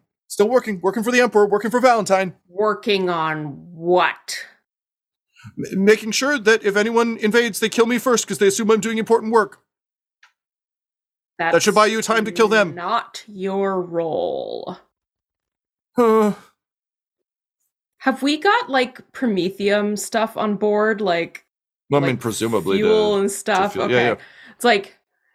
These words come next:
Speaker 2: "Your role is to l-, immediately lock down any explosives within engineering so that the damn boarders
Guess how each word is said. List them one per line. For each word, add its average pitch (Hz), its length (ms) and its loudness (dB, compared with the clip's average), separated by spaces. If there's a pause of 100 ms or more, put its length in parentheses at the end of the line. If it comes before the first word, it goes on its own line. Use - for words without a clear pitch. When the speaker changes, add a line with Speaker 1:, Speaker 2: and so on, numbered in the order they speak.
(240)
Speaker 2:
"Your 196 520 -2
role 123 540 -4 (260)
is 185 180 -4
to - 140 -8
l-, 185 320 -2
immediately 196 640 -2
lock 175 480 -2
down 175 360 0
any 202 380 -2
explosives 196 1000 -2
within 185 320 0
engineering 190 880 -2
so 185 300 -2
that 185 340 0
the 202 60 -6
damn 196 580 0
boarders 262 960 2